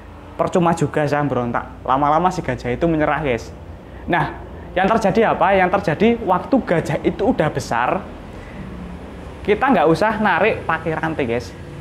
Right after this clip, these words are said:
Cuma pakai tali, eh, rafia atau tali raf-, eh, tali yang buat pramuka, itu ikut, guys. Bisa dipahami nggak? Padahal kalau misalnya dia mau berontak, orang yang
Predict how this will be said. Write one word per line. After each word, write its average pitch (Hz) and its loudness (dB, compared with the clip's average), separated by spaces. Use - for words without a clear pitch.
Cuma 208 4
pakai 180 2
tali, 156 0
eh, 143 2
rafia 147 2
atau 151 2
tali 147 2
raf-, 147 0
eh, 139 4
tali 147 4
yang 151 2
buat 120 0
pramuka, 151 2
itu 247 4
ikut, 254 2
guys. 143 0
Bisa 156 -2
dipahami 160 4
nggak? 120 0
Padahal 165 2
kalau 175 6
misalnya 175 4
dia 156 0
mau 143 4
berontak, 139 0
orang 185 4
yang 190 4